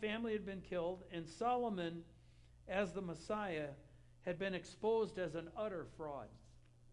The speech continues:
You would expect Asaph to be a bitter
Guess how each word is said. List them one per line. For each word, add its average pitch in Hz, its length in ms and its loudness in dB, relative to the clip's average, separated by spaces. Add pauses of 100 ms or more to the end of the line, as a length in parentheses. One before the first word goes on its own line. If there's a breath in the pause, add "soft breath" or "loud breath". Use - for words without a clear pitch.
(1500 loud breath)
You 202 140 0
would 302 80 2
expect 220 400 0
Asaph 220 440 -2
to 170 60 -6
be 165 200 -4 (360)
a 156 80 -4
bitter 240 600 2